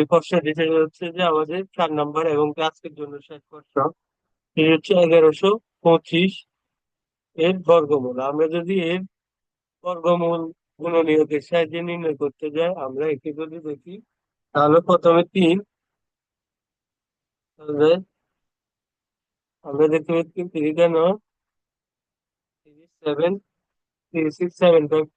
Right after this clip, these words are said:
পাবো। তারপরে আবার যদি আমরা তিন দিয়ে ভাগ করি, তাহলে আমরা পাবো যে বারোশো পঁচিশ। আবার যদি আমরা পাঁচ দিয়ে ভাগ করি, যেহেতু পাঁচ দ্বারা ভাগ করা যাবে, তাহলে আমরা পাবো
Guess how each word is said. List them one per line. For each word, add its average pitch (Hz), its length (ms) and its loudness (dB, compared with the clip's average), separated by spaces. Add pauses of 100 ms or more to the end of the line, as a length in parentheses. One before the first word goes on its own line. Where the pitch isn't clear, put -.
পাবো। 170 200 0 (140)
তারপরে 143 320 -8 (140)
আবার 160 200 -2 (120)
যদি 175 220 -8
আমরা 160 240 -2
তিন 180 180 -12
দিয়ে 156 180 -10
ভাগ 151 120 -6 (100)
করি, 156 200 -4 (640)
তাহলে 147 360 0
আমরা 147 180 -2 (100)
পাবো 165 160 0 (100)
যে 214 80 2 (2000)
বারোশো 143 500 -6 (720)
পঁচিশ। 165 480 -10 (1000)
আবার 156 160 -20 (100)
যদি 165 140 -20 (120)
আমরা 170 160 6 (120)
পাঁচ 180 180 4 (120)
দিয়ে 156 220 6
ভাগ 156 120 2 (140)
করি, 185 200 4 (1200)
যেহেতু 160 320 -2
পাঁচ 175 140 0 (100)
দ্বারা 151 280 2
ভাগ 147 100 -2 (120)
করা 147 160 -2 (100)
যাবে, 156 240 -2 (240)
তাহলে 147 300 -2
আমরা 156 220 0
পাবো 170 160 -4